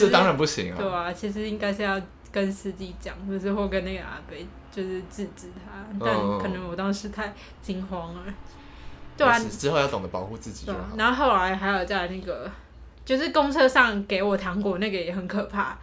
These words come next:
Speaker 2: 就是他会一直跟我聊天，然后，然后他，他就会带一袋糖果，然后每天都给我几颗几颗，然后那时候我就觉得很可怕。
Speaker 1: 他是只给你吗？
Speaker 2: 而且
Speaker 1: 还是给大家？
Speaker 2: 对。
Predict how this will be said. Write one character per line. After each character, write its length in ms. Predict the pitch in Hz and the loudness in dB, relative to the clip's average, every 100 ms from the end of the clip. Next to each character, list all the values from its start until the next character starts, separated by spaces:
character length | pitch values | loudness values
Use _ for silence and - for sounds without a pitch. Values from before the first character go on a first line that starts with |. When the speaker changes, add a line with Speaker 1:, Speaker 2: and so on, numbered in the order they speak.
| - - - | -18 -20 -6
Speaker 2:
就 120 | 311 | -2
是 80 | 277 | 2
他 160 | 262 247 | 6 6
会 160 | 254 | 6
一 40 | 254 | 4
直 200 | 220 196 - - | 0 -6 -10 -2
跟 100 | 233 | 2
我 120 | 180 | 2
聊 200 | 170 - | 0 -6
天， 300 | 202 220 - 180 | -4 -2 -2 -2
然 140 | 202 214 | 2 2
后， 160 | 247 247 - - - - | 2 -4 -10 -16 -16 -8
然 200 | 190 196 | -2 0
后 140 | 214 247 | 0 -2
他， 220 | 240 247 | 0 0
他 180 | 240 240 | 0 0
就 140 | 262 | 4
会 120 | 254 - - - | 4 2 -4 0
带 160 | 165 | 0
一 140 | 185 202 | 0 0
袋 240 | 247 214 | 2 2
糖 280 | 202 175 180 | 0 -6 -8
果， 140 | 190 | -8
然 120 | 190 202 | -4 -4
后 40 | |
每 200 | 220 175 | -4 -2
天 160 | 190 190 | -2 -2
都 100 | 202 | -2
给 160 | 196 | -2
我 140 | 175 180 | -4 -4
几 220 | - - | -8 -10
颗 240 | - 190 180 | -10 -6 -6
几 200 | 185 - | -8 -12
颗， 280 | - 202 - - - - - - - | -10 -10 -10 -18 -20 -20 -20 -10 -2
然 100 | 214 | 2
后 80 | |
那 80 | 240 | 2
时 80 | 254 | 4
候 80 | 190 | 4
我 40 | |
就 100 | 208 | 4
觉 100 | 208 | 4
得 80 | 185 | 0
很 140 | 180 | -2
可 120 | 180 - | -6 -6
怕。 200 | - 185 | 0 2
Speaker 1:
他 60 | 262 | 4
是 120 | 262 | 2
只 200 | - 95 | -2 -4
给 220 | 92 92 107 | -6 -8 -8
你 100 | 101 | -10
吗？ 140 | 87 95 | -10 -10
Speaker 2:
而 20 | |
且 20 | |
Speaker 1:
还 60 | 98 | -10
是 140 | 117 | -8
给 180 | - 85 | -8 -4
大 140 | - | 4
家？ 160 | 240 208 | 6 6
Speaker 2:
对。 120 | 98 | 2